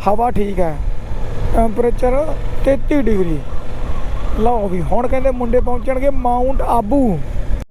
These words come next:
ਸੋਹਣਾ ਰੋਡ ਆਈ ਜਾਂਦਾ ਸੀ, ਬੜੀ ਵਧੀਆ ਚਾਲ ਜੀ ਬਣੀ ਸੀਗੀ, ਕੇਰਾਂ ਹੀ ਆ ਗਿਆ ਗੰਦਾ ਜਿਹਾ ਰੋਡ। ਹਾਏ, ਬਚ ਕੇ, ਬਚ ਕੇ, ਬਚ ਕੇ, ਲੰਘ ਗਏ, ਲੰਘ ਗਏ, ਸਾਰੇ ਹੀ ਲੰਘ ਗਏ।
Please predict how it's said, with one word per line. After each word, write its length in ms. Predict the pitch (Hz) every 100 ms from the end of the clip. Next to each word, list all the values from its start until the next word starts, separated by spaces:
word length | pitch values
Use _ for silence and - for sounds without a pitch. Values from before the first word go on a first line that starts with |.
| _ _ -
ਸੋਹਣਾ 200 | 233 294
ਰੋਡ 220 | 269 247
ਆਈ 140 | 226 208
ਜਾਂਦਾ 220 | 202 220
ਸੀ, 100 | 254
ਬੜੀ 300 | 202 202 214
ਵਧੀਆ 260 | 226 247
ਚਾਲ 320 | 226 214 202 196
ਜੀ 120 | 214
ਬਣੀ 240 | 202 208
ਸੀਗੀ, 340 | 196 226 233 214 - - - - - - - - -
ਕੇਰਾਂ 240 | 269 277 294
ਹੀ 100 | 277
ਆ 180 | 214 170
ਗਿਆ 160 | 185
ਗੰਦਾ 320 | 190 196 185
ਜਿਹਾ 120 | 196 208
ਰੋਡ। 200 | 185 165 - - - 208
ਹਾਏ, 360 | 233 294 269
ਬਚ 300 | 226 214 -
ਕੇ, 200 | - 240
ਬਚ 280 | 202 233 -
ਕੇ, 180 | - 254
ਬਚ 260 | 214 214
ਕੇ, 300 | 208 277 294 180 - - - 196
ਲੰਘ 240 | 233 233
ਗਏ, 80 | 208
ਲੰਘ 260 | 196 214
ਗਏ, 60 | 220
ਸਾਰੇ 280 | 143 190 220
ਹੀ 40 |
ਲੰਘ 220 | 202 190
ਗਏ। 120 | 190